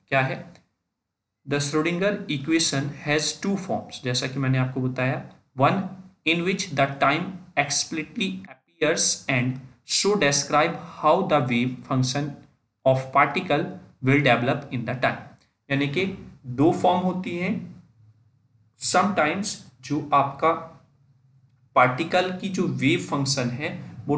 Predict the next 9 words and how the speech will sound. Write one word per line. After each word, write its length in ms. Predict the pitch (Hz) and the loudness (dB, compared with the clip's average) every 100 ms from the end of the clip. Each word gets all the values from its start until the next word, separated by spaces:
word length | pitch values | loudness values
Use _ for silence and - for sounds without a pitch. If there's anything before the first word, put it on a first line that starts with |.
| 143 | 0
डिपेंड 460 | 131 135 165 185 | 0 2 2 2
करता 300 | 143 123 135 127 | -2 0 0 0
है 160 | 147 170 - | -2 -6 -2
टाइम 200 | 135 113 104 - | 0 0 -2 -8
पर। 440 | - - - - | -10 -10 -10 -8
ठीक 180 | 156 156 | -6 -2
है, 80 | 208 220 - - - - - | -2 -4 -10 -18 -20 -10 0
in 140 | 147 143 | 2 4
general 420 | 175 160 131 135 | 2 4 2 2